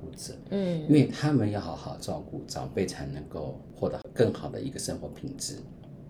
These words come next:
Speaker 1: 所以我们在服务的过程当中，我们也会发现到说，很多的时候，我们跟我们照顾服务员或居服员所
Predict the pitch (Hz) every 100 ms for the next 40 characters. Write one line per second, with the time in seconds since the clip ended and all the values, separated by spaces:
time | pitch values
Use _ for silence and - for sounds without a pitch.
0 | - - 156 117 104 117 - 101 95 90
1 | 123 - 80 85 82 82 82 80 71 76
2 | 80 67 85 - 85 82 - 80 - 80
3 | - 78 73 - - - 90 87 120 113
4 | - - - 98 - 69 73 101 95 73
5 | - - 101 92 95 - 87 82 71 92
6 | - 95 - 80 90 -